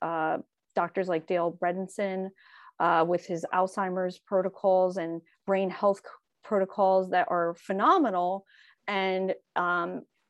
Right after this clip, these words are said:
collaborating with physicians that understand those, those types of approaches to brain health and cognition and, uh, dementia prevention.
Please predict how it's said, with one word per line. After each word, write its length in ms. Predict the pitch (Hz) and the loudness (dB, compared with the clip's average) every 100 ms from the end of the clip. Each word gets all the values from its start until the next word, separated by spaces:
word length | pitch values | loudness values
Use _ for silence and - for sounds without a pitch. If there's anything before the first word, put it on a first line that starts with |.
| - | -8
collaborating 1080 | 214 220 214 294 262 202 196 196 190 190 190 | 0 4 6 4 2 2 0 0 -2 -6 -6
with 300 | 190 185 180 | -4 -4 -6
physicians 720 | - 185 226 247 214 190 180 | -6 0 0 0 -2 -6 -2
that 180 | 185 - | -2 -2
understand 880 | 190 180 180 - - 196 208 220 202 - | -4 -6 -10 -8 -2 0 0 -2 -4 -4
those, 460 | 196 175 175 - - _ _ _ _ - | -2 0 0 -6 -20 _ _ _ _ 2
those 220 | 214 190 | 2 2
types 260 | - 196 202 | -2 -2 -2
of 80 | |
approaches 640 | 185 180 214 196 196 180 - | -4 -4 -2 -2 -4 -12 -8
to 160 | - | -4
brain 340 | 202 196 196 190 | -2 2 2 2
health 280 | 180 175 - | 0 0 -2
and 120 | 175 | -10
cognition 800 | 160 180 175 185 180 - 185 185 - - | -4 -4 -2 -2 -2 -4 -4 -4 -6 -6
and, 340 | 165 151 170 - | -6 -6 -6 -6
uh, 280 | 170 160 175 | -6 -6 -6
dementia 540 | 190 175 190 214 - 185 | -4 -2 -2 -2 -2 -2
prevention. 800 | - 175 180 190 202 269 294 | -2 -4 -4 -4 -2 0 2